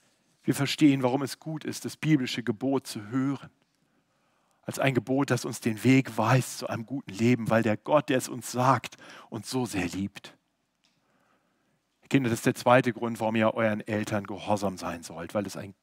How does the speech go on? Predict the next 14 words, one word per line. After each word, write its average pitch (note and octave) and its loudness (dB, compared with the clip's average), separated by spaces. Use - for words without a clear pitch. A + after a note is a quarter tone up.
gutes C#3+ -6
Gebot B2 -2
des - -6
guten, D3+ -4
euch A2+ -4
liebenden A#2 2
Gottes - -10
ist. - -20
Und E3 2
schließlich G#3 8
gibt - 4
es D3 -4
noch C#3 4
einen C3 6